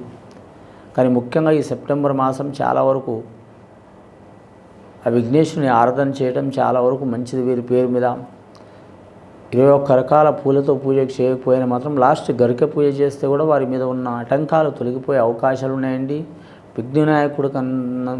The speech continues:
ఉన్నంత పవర్ ఎవరికి ఉండదండి. అలాంటి మహాకోటి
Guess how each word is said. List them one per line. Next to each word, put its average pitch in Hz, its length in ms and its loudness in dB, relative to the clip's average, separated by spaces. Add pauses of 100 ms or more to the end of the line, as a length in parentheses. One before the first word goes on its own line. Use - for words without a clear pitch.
ఉన్నంత 135 320 -2 (100)
పవర్ 147 300 0
ఎవరికి 131 340 0
ఉండదండి. 131 440 -2 (720)
అలాంటి 151 400 4 (1700)
మహాకోటి 143 480 2